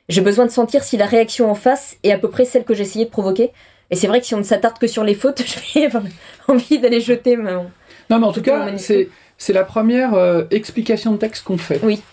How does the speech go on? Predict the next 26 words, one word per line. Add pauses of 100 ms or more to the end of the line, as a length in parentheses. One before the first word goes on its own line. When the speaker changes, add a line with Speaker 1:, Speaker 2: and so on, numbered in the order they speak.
Speaker 2:
C'est
ça
qui
est
le,
le,
je
pense,
le
plus
important,
en
fait. (360)
C'est
l'ouverture,
c'est
la
première
ouverture
de
dialogue (360)
entre
l'auteur
et
le
lecteur.